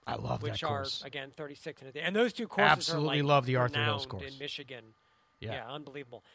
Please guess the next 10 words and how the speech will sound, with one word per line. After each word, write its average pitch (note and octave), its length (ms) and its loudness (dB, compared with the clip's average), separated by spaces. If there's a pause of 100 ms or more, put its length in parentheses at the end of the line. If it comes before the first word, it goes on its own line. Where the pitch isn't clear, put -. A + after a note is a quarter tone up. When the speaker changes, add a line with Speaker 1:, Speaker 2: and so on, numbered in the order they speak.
(180)
Speaker 2:
And D#3+ 100 -2
then F3 80 2
on E3+ 140 2
Wednesday, F#3+ 400 2
we're D#3+ 140 -2
playing F3+ 280 -2
the D#3+ 80 -4
Links F3+ 340 -4
Quarry F#3+ 460 -4
course C3+ 600 -12